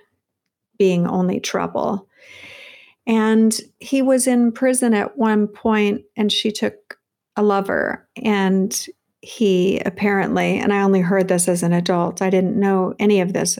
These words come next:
when I was a child, of course. N-, you know, you never really know what's actually happening in the world around you. Just basically, you're just a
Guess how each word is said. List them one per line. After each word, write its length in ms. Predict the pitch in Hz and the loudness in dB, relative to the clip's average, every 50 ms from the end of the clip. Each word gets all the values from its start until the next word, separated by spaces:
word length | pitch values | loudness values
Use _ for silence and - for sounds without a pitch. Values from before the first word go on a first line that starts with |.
| - _ | -6 _
when 140 | 226 185 | -2 0
I 80 | 180 175 | 0 0
was 180 | 165 170 170 180 | -2 -4 -6 -6
a 60 | 226 | -8
child, 500 | - - - 185 175 165 170 175 - - | -8 -6 -4 -2 -2 -2 -2 -4 -6 -8
of 160 | _ _ _ | _ _ _
course. 460 | - - 147 147 170 180 - - - | -8 -6 -4 -4 -2 -4 -6 -6 -4
N-, 220 | - 175 175 175 - _ | -4 -4 -4 -6 -10 _
you 120 | - 202 202 | -4 -2 0
know, 80 | 190 | 0
you 160 | 180 185 202 | 0 0 0
never 280 | 202 196 190 175 165 160 | 0 -2 0 -2 -2 -2
really 220 | - - - - | -2 -2 -2 -2
know 200 | 208 190 180 175 | -2 0 0 0
what's 300 | 175 - - - - - - - | -2 -2 -4 -6 -8 -8 -6 -4
actually 400 | 185 190 - - - - - 196 | -6 -4 -4 -6 -6 -6 -6 -4
happening 580 | 180 190 - - - - - 220 - 214 208 - _ - - - - - - - - - - - | -4 -4 -6 -6 -8 -8 -6 -4 -4 -4 -4 -6 _ -20 -20 -20 -20 -18 -18 -18 -18 -20 -14 -4
in 100 | - 220 | 0 2
the 80 | 226 220 | 4 4
world 260 | 214 220 220 214 202 | 4 4 2 2 4
around 440 | 208 202 202 208 214 214 220 214 - | 4 2 2 2 2 2 2 2 2
you. 180 | 185 180 175 180 | 2 2 2 0
Just 400 | 180 - 185 175 - - - _ | 0 -2 -2 -2 -2 -4 -4 _
basically, 480 | - 185 175 - - - - - 190 185 | -2 -2 -2 -2 -6 -6 -4 -4 -4 -2
you're 80 | 196 | -4
just 240 | - - 185 - - | -6 -6 -6 -8 -8
a 60 | - | -8